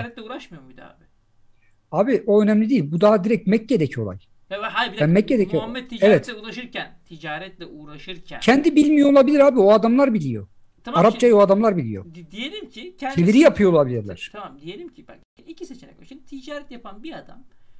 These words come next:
Speaker 1: başka bir ülkeye gidip ticaret yapan bir adam ya o ülkenin dilini biliyor olması lazım ya da kendi dilini bilen birisinin yanında götürüyor. O ülkenin dilini bilen birisinin yanında götürüyor olması lazım ya da o,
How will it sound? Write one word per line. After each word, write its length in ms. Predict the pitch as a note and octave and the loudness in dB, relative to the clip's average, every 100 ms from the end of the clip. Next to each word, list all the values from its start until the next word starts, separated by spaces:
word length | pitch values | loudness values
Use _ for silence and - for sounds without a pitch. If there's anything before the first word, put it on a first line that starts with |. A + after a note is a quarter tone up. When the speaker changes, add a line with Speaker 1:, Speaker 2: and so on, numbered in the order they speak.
| - _ | -20 _
Speaker 1:
başka 400 | A3+ A#3 - B3+ | -14 -14 -16 -18
bir 280 | A#3+ - G3+ | -18 -20 -20
ülkeye 240 | F#3+ G#3 | -20 -20
gidip 240 | F3+ E3+ - | -20 -20 -20
ticaret 340 | G3+ G#3+ F#3 | -20 -18 -18
yapan 300 | E3 D3+ D3 | -20 -20 -20
bir 120 | A#3+ G3 | -20 -20
adam 180 | - - | -20 -20
ya 180 | C4 D4 | -18 -16
o 140 | D4+ | -16
ülkenin 360 | C#4 C4 C4+ A3 | -16 -16 -18 -20
dilini 400 | A#3+ B3 A#3+ D#3+ | -20 -20 -20 -20
biliyor 260 | F3 C4+ F4 | -16 -16 -16
olması 440 | F3 C3 - A#2 | -18 -20 -20 -20
lazım 260 | - E4+ E4 | -20 -20 -20
ya 80 | |
da 120 | D#4 - | -20 -16
kendi 420 | C4 C4 F4 C#4 | -16 -16 -20 -18
dilini 400 | B3 A#3+ A3+ G3 | -18 -16 -18 -18
bilen 300 | A3 G#3+ F#3 | -18 -18 -20
birisinin 340 | A3 G3+ A3 | -20 -20 -20
yanında 260 | A3 G#3+ C#4+ | -20 -18 -18
götürüyor. 500 | B3 G3+ - D#3 D#3 _ _ - | -16 -18 -20 -20 -20 _ _ -20
O 120 | G#3+ | -20
ülkenin 280 | A#3 A3+ F#3 | -18 -20 -20
dilini 240 | G3+ G#3 | -20 -20
bilen 260 | G3 A3 G3+ | -18 -18 -18
birisinin 260 | G3+ G3+ G#3 | -20 -20 -20
yanında 200 | G3+ G#3 | -20 -20
götürüyor 360 | F#3 - D#3+ | -20 -20 -20
olması 220 | C#3+ D3 G3+ | -20 -20 -20
lazım 120 | E4+ | -20
ya 80 | D#4+ | -20
da 80 | |
o, 100 | C4+ | -16